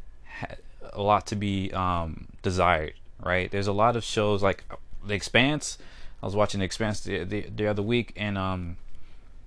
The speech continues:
it's very difficult to get into. Like, I've been trying to get into it for, like, the past couple of years, and the reason why is because it's one of the only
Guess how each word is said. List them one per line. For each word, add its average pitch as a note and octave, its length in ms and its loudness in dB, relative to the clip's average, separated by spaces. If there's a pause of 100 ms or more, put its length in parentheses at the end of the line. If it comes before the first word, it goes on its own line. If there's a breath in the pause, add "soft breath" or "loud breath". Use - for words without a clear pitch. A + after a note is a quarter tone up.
(240)
it's D#3+ 200 6
very D3+ 340 10
difficult B2+ 540 4
to G#2 80 -2
get G2 200 6
into. F#2+ 360 0
Like, E2 280 2
I've A#2 140 2
been B2 180 2
trying A2+ 260 2
to G#2 80 0
get G2 140 2
into G2 280 -2
it E2+ 120 -2
for, F2 140 -4
like, E2+ 320 -2
the - 60 -10
past A#2+ 320 -2
couple - 180 -2
of G2 60 0
years, F#2 360 0 (220 loud breath)
and B2 100 2
the C#3+ 40 8
reason F3 220 8
why A#2+ 240 6
is G2+ 120 2
because A2+ 260 2
it's B2+ 140 -2
one C#3+ 240 -2
of D#3 100 -4
the B2 100 2
only A#2 480 0